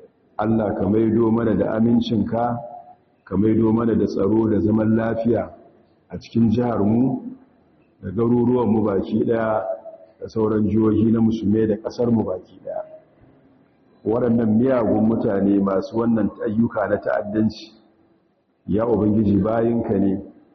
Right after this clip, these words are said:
Allah muna roƙonka kai mana maganin su. Allah ka karya su,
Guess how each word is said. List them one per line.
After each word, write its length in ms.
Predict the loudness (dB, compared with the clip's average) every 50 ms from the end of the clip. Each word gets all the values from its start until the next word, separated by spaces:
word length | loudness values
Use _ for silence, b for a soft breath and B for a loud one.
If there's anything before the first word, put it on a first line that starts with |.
| _ _ _ _ _ _ _ _ _ _ _ _ _
Allah 260 | -2 0 0 0 0 0
muna 220 | 0 0 0 0
roƙonka 460 | 0 0 0 0 0 0 -2 0 -2 -2
kai 160 | -2 -2 -2
mana 220 | 0 0 0 0
maganin 500 | 0 0 0 -2 -2 -2 -2 -2 -4 -6
su. 220 | -6 -10 -16 -20 -20 _ b b b b b b _ _ _ _ _ _ _ _ _ _ _ _
Allah 300 | -2 -2 0 0 -2 -2
ka 180 | -2 -2 -2 -2
karya 480 | -2 0 2 2 2 2 2 0 -2
su, 400 | -4 -4 -2 0 2 2 2 0